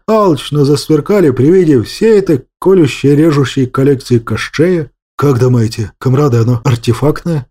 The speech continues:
«К бабке не ходи!» фыркнул я, проходя внутрь. «Э, слегка подзавис Роберт. Прости, Хаттабыч,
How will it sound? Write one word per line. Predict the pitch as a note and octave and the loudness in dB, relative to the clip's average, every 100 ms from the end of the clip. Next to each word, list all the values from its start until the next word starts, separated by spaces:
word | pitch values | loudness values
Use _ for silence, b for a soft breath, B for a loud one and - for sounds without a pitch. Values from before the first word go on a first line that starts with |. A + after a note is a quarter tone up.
| _ | _
«К | G#3 | -4
бабке | F#3+ A3 E3+ A#2 C3 | 0 0 0 -2 -2
не | B2 | -2
ходи!» | A2+ B2 A2+ - _ _ _ | 0 -2 -2 -4 _ _ _
фыркнул | G3+ A3+ D#3 - C3+ | -2 0 0 -2 0
я, | D3 F#3 | 2 0
проходя | - B2+ C3+ C#3+ | -2 -4 -2 0
внутрь. | C3+ C#3+ B2+ A#2 _ _ _ | 0 -2 -4 -8 _ _ _
«Э, | D3 C#3 C3+ C3 B2 A#2 - _ | -2 0 0 0 0 -2 -8 _
слегка | - C3+ - C#3+ | -6 -6 -2 -4
подзавис | B2+ A2+ A#2+ A2+ | -2 0 0 0
Роберт. | C#3+ E3 D3 - _ _ | 0 0 -2 -6 _ _
Прости, | B2+ C#3 A#2+ - - - - G3 | -2 0 0 -4 -16 -20 -4 -2
Хаттабыч, | B2 - - - C3+ A#2 D3+ B2+ A#2 - - | -2 -8 -16 -6 -4 -2 -2 0 -2 -4 -14